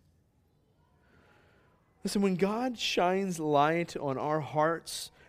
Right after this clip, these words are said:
revealing our total inability to save ourselves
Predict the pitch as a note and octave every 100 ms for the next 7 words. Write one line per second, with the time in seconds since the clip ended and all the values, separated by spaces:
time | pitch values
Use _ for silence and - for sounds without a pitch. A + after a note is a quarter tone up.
0 | - D#3 D3+ C#3 C#3 E3+ F#3 F3+ F3+ -
1 | D3 D3+ D3 - - F3 F#3 F#3+ F#3 -
2 | D#3 C#3+ C3+ B2+ C#3+ E3 D#3 E3 D#3 D3
3 | B2 - C#3 D3+ D#3 D3+ C3+ B2+ - D3
4 | C#3+ D3+ D3 C#3